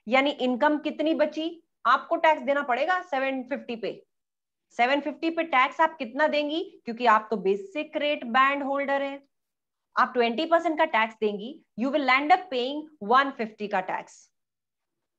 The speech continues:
लेकिन इस एमए को केविन को देने की वजह से केविन का टैक्स कितना बचेगा? टू फिफ्टी का।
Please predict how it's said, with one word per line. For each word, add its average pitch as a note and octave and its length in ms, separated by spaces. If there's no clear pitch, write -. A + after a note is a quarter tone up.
लेकिन E4+ 280
इस G4+ 240
एमए C#4+ 340
को A3+ 400
केविन D4+ 360
को G#4 140
देने B3 300
की B3 140
वजह G3+ 280
से G3 140
केविन C#4 440
का F#4 100
टैक्स D#4 320
कितना D4 360
बचेगा? G#3+ 640
टू D#4 260
फिफ्टी G#3+ 320
का। - 240